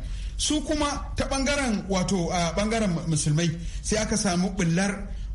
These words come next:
wata rigima wace guguwarta ta ƙara haɓaka a ƙasashe masu tasowa da kuma ƙasashe masu ƙarfin tattalin arziki da kuma tattalin siyasa.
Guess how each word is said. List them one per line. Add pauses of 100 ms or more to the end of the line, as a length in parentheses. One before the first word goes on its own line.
(120)
wata
rigima (300)
wace
guguwarta
ta
ƙara
haɓaka (240)
a
ƙasashe
masu
tasowa (260)
da
kuma
ƙasashe
masu
ƙarfin
tattalin (300)
arziki
da
kuma
tattalin
siyasa.